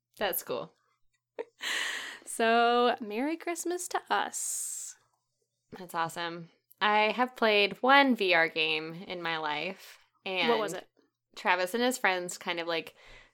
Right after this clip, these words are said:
Speaker 1: tricked me into playing because I wasn't really interested in trying it. Um, like, we talked about this before, you and I, how you were afraid that you get, like, nauseous and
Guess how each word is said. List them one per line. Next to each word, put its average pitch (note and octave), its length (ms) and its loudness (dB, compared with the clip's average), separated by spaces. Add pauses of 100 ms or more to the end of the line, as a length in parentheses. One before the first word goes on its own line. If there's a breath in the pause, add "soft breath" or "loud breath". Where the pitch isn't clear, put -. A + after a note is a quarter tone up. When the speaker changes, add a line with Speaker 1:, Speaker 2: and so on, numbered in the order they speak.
(100)
Speaker 1:
tricked D#4 320 2
me G#3 100 0
into F#3+ 120 -2
playing F3 480 0
because E3+ 680 -2
I F#3+ 400 -6 (200)
wasn't E4 320 2
really C4+ 340 4
interested G#3 480 -2
in A3 180 0
trying G#3+ 460 0
it. G#3+ 260 -2 (600 loud breath)
Um, F#3+ 240 2
like, F3+ 180 -2
we G3 100 0
talked E3+ 280 2
about D#3+ 200 -2
this E3 320 -4 (180)
before, F3 320 2
you D#3 180 -4
and D3 180 -6
I, G#2 320 -4
how E3+ 180 -4
you D#3+ 460 -4
were D3+ 120 -2
afraid D#3+ 300 -4
that D#3 120 -4
you - 100 -8
get, - 140 -8
like, E3+ 140 -10
nauseous F3 760 -4
and E3 280 -12